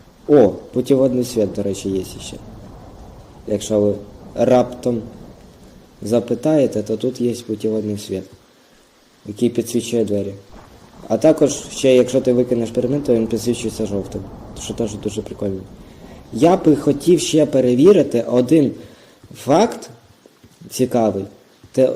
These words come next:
тобто, м, коли, е, у L-Splash ще раніше можна було ходити, ну, двері просто вони не зачинялися всі. Цікаво, тут зачиняється, коли п'ять дверей, чи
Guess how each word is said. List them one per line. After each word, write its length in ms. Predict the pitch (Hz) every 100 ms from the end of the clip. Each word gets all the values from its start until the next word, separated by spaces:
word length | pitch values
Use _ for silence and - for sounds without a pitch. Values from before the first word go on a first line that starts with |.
| -
тобто, 440 | 147 - 147 143 - - - - - -
м, 240 | 143 143 - 127
коли, 520 | - 156 180 190 147 - -
е, 340 | 139 147 139 131 -
у 120 | 139
L-Splash 640 | 147 143 143 165 160 147 135
ще 340 | - 143 135 -
раніше 540 | 127 151 147 131 -
можна 360 | 120 135 123 127
було 220 | 123 123
ходити, 540 | 127 113 120 156 160 - - - - - - - -
ну, 180 | 143 113
двері 400 | 107 156 175 170
просто 440 | - 147 147 -
вони 220 | 131 131
не 200 | 143 139
зачинялися 800 | 127 135 - 143 127 104 101 -
всі. 320 | 104 - 107 98 - - _ _ - _ _ _
Цікаво, 440 | - 131 139 131 110
тут 280 | 139 135 -
зачиняється, 800 | 127 127 139 160 220 214 135 120
коли 300 | 123 120 120
п'ять 320 | 120 117 104
дверей, 400 | 113 107 104 95
чи 300 | 98 139